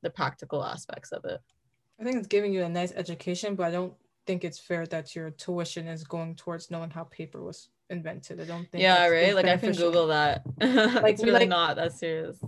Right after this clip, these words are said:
Speaker 2: we have Google. Google exists. I don't think that has been as beneficial compared to other, all the other things that you need to be learning in, in order to be a journalist. So you are a woman of color. So how has that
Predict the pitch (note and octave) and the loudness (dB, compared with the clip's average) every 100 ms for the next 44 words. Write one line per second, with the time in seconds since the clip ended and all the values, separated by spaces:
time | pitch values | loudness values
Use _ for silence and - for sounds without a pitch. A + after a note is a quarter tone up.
0 | - A3+ A3+ F3+ G3 F3+ F3 G#3 G#3 F#3+ | 2 8 8 10 8 8 6 8 8 6
1 | D#3+ F3+ E3+ F3 G3 G3 F3 E3+ - _ | 4 -4 -2 -2 -2 -2 -4 -4 -14 _
2 | _ _ G3 F3+ E3 - - E3+ D#3+ D3+ | _ _ 2 4 0 -2 -2 -2 -2 -6
3 | - - G#3 G3+ F3+ F#3 F3 F#3 F3 F#3 | -10 2 4 4 4 2 2 0 0 0
4 | F3+ F3 F#3+ F3+ - F3 F3 E3+ _ G3+ | -2 2 2 2 -2 -2 -4 -6 _ 4
5 | G3+ G3 F#3 F3+ - F#3 F3 F3 E3+ F#3+ | 6 6 4 0 -2 -2 -2 -4 -4 -2
6 | F3+ - _ F#3+ F3+ F#3 F3+ E3+ E3+ E3 | -4 -6 _ 0 0 0 -2 0 -2 -2
7 | E3 E3 - _ _ F#3 F3 E3+ F3 E3 | -6 -8 -12 _ _ -4 -4 -4 -8 -4
8 | G3+ G#3+ E3 E3+ - _ _ _ _ - | -2 -2 -4 -8 -12 _ _ _ _ 0
9 | A#3 A#3 A#3+ - _ B3 C#4+ D#4+ C4+ A#3 | 4 4 2 -2 _ 4 6 8 6 4
10 | G#3 G#3 F#3+ F3 G3 A3+ _ _ - G#3+ | 2 4 4 4 2 0 _ _ 2 2
11 | G3 B3 D4+ A#3 G3 F#3+ G3 - | 6 6 6 4 4 6 6 4